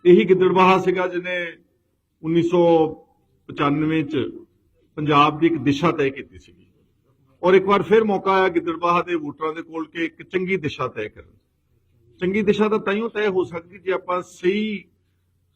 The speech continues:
ਪਾਰਟੀ ਦੇ ਉਮੀਦਵਾਰ ਨੂੰ ਚੁਣੀਏ ਤੇ ਸਹੀ ਪਾਰਟੀ ਦਾ ਜਿਹੜੀ ਚੋਣ ਕਰੀਏ। ਹੁਣ ਆਪਣੇ ਕੋਲ ਤਿੰਨ ਚਾਰ ਇੱਥੇ ਵਿਕਲਪ ਹੈਗੇ ਨੇ, ਅਸੀਂ ਚੁਣ ਸਕਦੇ ਕਿ ਫਲਾਨਾ, ਫਲਾਨਾ, ਫਲਾਨਾ।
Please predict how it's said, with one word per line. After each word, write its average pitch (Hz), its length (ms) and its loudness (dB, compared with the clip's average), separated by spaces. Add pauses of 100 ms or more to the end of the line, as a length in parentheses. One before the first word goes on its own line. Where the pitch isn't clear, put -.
ਪਾਰਟੀ 143 380 4
ਦੇ 175 280 6
ਉਮੀਦਵਾਰ 131 540 -4
ਨੂੰ 160 120 -14
ਚੁਣੀਏ 160 280 -20
ਤੇ 165 120 -16
ਸਹੀ 185 220 -4
ਪਾਰਟੀ 131 400 -4
ਦਾ 131 320 -8 (500)
ਜਿਹੜੀ 151 160 4
ਚੋਣ 123 380 0
ਕਰੀਏ। 85 320 -12 (760)
ਹੁਣ 196 80 2
ਆਪਣੇ 202 260 2
ਕੋਲ 208 280 2
ਤਿੰਨ 180 180 0
ਚਾਰ 185 340 0 (300)
ਇੱਥੇ 160 580 -4 (160)
ਵਿਕਲਪ 143 420 -2
ਹੈਗੇ 131 240 -4
ਨੇ, 131 260 -10 (840)
ਅਸੀਂ 143 200 0
ਚੁਣ 165 260 0
ਸਕਦੇ 147 420 -4
ਕਿ 147 120 -8
ਫਲਾਨਾ, 131 320 -6
ਫਲਾਨਾ, 113 340 -14
ਫਲਾਨਾ। - 360 -20